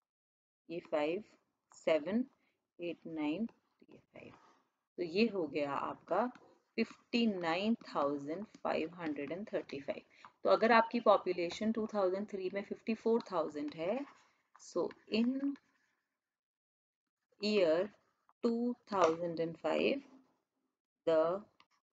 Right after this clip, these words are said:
population,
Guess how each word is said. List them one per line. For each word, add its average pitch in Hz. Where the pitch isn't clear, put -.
population, 160